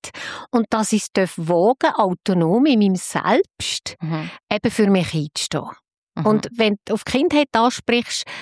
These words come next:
Speaker 1: was für uns so die Goldnuggets sind in der Arbeit als I-P-Beraterinnen und Berater.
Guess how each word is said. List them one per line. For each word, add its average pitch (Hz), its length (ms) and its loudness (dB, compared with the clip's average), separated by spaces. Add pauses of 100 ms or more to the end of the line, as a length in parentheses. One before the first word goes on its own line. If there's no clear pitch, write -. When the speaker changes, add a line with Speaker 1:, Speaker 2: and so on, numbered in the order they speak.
(120)
Speaker 1:
was 214 220 0
für - 120 0
uns 254 140 4
so 262 80 4
die 214 140 2
Goldnuggets 202 760 2
sind 180 220 2
in 165 80 -2
der 139 120 -2
Arbeit 147 360 -4 (720)
als - 220 -4
I-P-Beraterinnen 165 1120 -2
und 156 160 -6
Berater. 165 440 -8